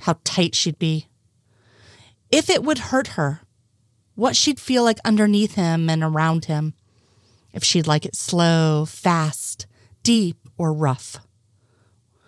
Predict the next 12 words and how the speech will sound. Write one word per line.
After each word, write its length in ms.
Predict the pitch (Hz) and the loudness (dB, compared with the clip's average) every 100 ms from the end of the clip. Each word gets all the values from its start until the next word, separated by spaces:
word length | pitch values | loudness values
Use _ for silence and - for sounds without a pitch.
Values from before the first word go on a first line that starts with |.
| _ - | _ 2
What'd 180 | 190 | 4
she 180 | - - | 4 0
taste 360 | 160 170 185 - | -2 -2 -2 -2
like? 400 | 156 151 - - _ _ _ _ _ _ - | -2 -2 -8 -20 _ _ _ _ _ _ -2
If 100 | 220 | 0
she'd 300 | - 254 180 | 2 0 2
let 220 | 185 185 | 2 2
him 120 | 196 | 0
go 140 | 190 185 | 2 2
down 260 | 170 170 | 4 2
on 140 | 180 165 | 2 0
her. 260 | 156 147 | 0 -2